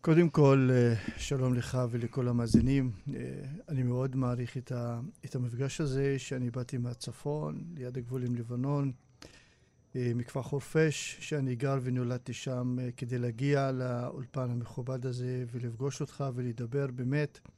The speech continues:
על דברים שהם, אה, קורים לצערי הרב. קודם כל, הדרוזים חשוב מאוד לציין שהם מאמינים בגורל. הגורל הוא לא בידינו. הגורל זה בידי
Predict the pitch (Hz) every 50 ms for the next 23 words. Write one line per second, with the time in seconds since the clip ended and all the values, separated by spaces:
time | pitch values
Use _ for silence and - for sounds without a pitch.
0 | _ _ _ - - _ _ _ _ _ _ _ - 127 131 135 135 120 139 139
1 | 151 165 160 - - 165 151 151 156 156 151 151 147 147 147 139 - - 139 131
2 | 139 139 139 139 135 131 127 123 - - 135 123 127 127 123 120 123 123 127 120
3 | - - 180 175 190 185 175 - 180 165 151 139 123 135 139 143 131 139 147 139
4 | - - 131 120 - - 143 131 127 131 131 135 135 131 123 120 120 - - 135
5 | 127 123 127 127 127 - - 131 123 127 127 123 135 135 131 120 120 127 123 117
6 | 113 120 113 107 123 120 113 110 113 127 127 - _ _ _ _ _ _ _ _
7 | _ - - - - - - _ - 151 156 139 156 180 202 208 196 190 175 175
8 | 185 180 175 185 185 180 180 170 180 175 170 131 117 - - - _ - - -
9 | - _ _ _ _ _ _ _ _ - 123 135 131 120 135 135 156 160 156 151
10 | 147 156 143 123 143 139 117 131 127 123 139 143 143 143 143